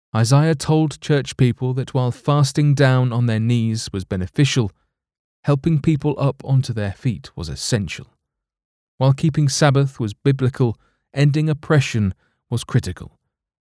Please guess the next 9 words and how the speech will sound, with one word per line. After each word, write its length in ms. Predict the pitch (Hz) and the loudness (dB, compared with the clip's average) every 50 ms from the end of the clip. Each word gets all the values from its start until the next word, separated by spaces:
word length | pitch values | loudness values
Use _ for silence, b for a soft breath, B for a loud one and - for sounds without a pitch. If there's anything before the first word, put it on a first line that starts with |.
| _ _ _ - | _ _ _ -8
Isaiah 600 | 98 98 95 101 117 117 117 120 127 139 135 - _ _ _ _ _ _ _ _ _ _ _ | -6 -6 -4 -2 0 0 0 0 0 -2 -4 -6 _ _ _ _ _ _ _ _ _ _ _
chapter 340 | - - 127 - - - 110 | -4 -4 -4 -2 -2 -4 0
fifty-eight, 680 | - 127 107 - - 113 113 113 113 107 - - - - _ _ _ _ _ _ _ | 0 0 0 0 0 0 0 2 0 -2 -4 -8 -16 -20 _ _ _ _ _ _ _
verses 400 | - 113 104 95 - - 98 90 - | -2 -2 -2 -2 -4 -6 -8 -8 -8
six 600 | - - 156 139 - - - - - - - - - _ | -6 -4 -4 -4 -4 -6 -12 -12 -10 -10 -12 -14 -12 _
and 380 | 127 117 95 85 82 - - - _ _ _ _ | -6 -6 -4 -4 -6 -10 -12 -18 _ _ _ _
thirteen. 520 | - 87 76 71 - - - 113 87 69 - _ _ _ _ _ _ _ _ _ _ _ _ _ _ _ _ _ _ _ _ _ | -6 -6 -6 -6 -10 -8 -8 -8 -8 -8 -12 _ _ _ _ _ _ _ _ _ _ _ _ _ _ _ _ _ _ _ _ _
In 140 | 107 104 107 | -2 0 2
Revelation, 720 | 110 113 113 120 120 123 127 131 131 - - 151 - - | 2 2 2 2 2 2 2 2 0 -2 -4 -8 -10 -12